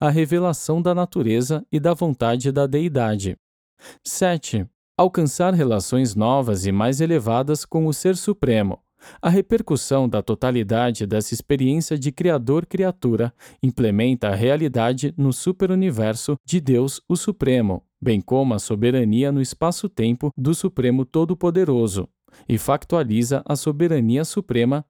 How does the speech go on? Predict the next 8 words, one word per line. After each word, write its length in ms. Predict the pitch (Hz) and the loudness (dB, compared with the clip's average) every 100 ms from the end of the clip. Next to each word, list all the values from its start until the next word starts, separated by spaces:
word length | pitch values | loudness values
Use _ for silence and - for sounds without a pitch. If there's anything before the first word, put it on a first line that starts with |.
| - | -2
no 120 | 113 | 0
universo 520 | 101 92 107 117 - | 2 0 0 -2 -2
local 480 | 165 180 120 120 139 - - | -2 -2 0 -2 -2 -10 -8
de 120 | 135 | 0
um 80 | 160 | 0
Micael 540 | 170 180 202 127 110 | 0 0 -2 0 0
do 140 | 117 131 | 0 -2
Paraíso. 680 | 139 139 160 117 104 95 | -2 0 2 2 0 -4